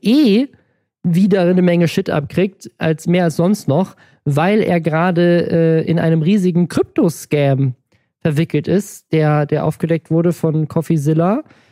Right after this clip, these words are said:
wo er angeblich Leuten richtig viel Geld abgezockt hat und sich dann jetzt versucht hat, da rauszureden, dann aber jetzt doch irgendwie zurückgerudert ist und jetzt sagt, "Ja, okay, doch, ich muss irgendwie gucken, dass ich's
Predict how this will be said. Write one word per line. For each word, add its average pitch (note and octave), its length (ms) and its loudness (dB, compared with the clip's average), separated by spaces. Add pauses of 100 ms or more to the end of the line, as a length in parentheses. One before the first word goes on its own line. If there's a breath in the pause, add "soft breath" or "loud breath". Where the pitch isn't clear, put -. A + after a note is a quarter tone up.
(120)
wo D#3+ 240 0
er E3+ 300 0
angeblich F3+ 580 0
Leuten F3 320 0
richtig F3 280 -4
viel G3 120 -2
Geld F#3 240 -2
abgezockt - 640 -6
hat F3 220 -6
und D#3+ 320 -2
sich D3+ 120 -4
dann E3 140 -2
jetzt D#3+ 140 -4
versucht D#3 240 -4
hat, E3 120 -4
da D3+ 60 -2
rauszureden, F3+ 580 -2
dann F#3 140 -2
aber F#3 140 0
jetzt - 200 -4
doch G3 120 -4
irgendwie A#3+ 320 2
zurückgerudert A#3 640 0
ist G#3+ 160 -2
und G3+ 60 2
jetzt F3+ 160 -2
sagt, F#3+ 200 -2
"Ja, F3+ 120 2
okay, F3 240 -2
doch, F#3+ 180 -2
ich F#3+ 100 -2
muss G3 140 2
irgendwie D#3+ 220 0
gucken, F3 240 -2
dass D#3 160 -2
ich's - 140 -8